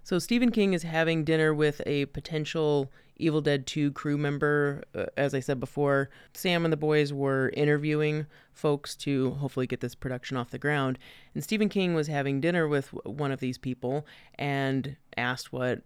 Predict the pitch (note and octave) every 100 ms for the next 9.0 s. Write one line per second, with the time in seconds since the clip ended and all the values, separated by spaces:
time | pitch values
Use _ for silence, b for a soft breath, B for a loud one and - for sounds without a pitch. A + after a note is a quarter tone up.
0 | - B2 - B2+ A#2+ B2 D3 E3+ E3+ D#3
1 | C#3+ C#3 C3+ - C#3 C3 B2 B2+ C3 C3
2 | C3+ - C3 - B2 B2+ A#2 A#2+ - C#3+
3 | C3 A#2+ - D3+ C#3+ C3+ - D#3+ D3+ D3
4 | C#3+ C3 C3 C3 C3+ B2 B2 C3 A#2+ A#2+
5 | C3 A#2+ B2+ A#2+ G2+ G2 A2+ - - -
6 | - - E3 A3+ G#3+ G3+ E3+ D#3+ D3+ C3
7 | - - - F#3 D#3+ C#3+ D#3 C#3+ C3+ C3+
8 | C#3 C3 C3+ C3 - C#3 C3 B2+ B2+ B2+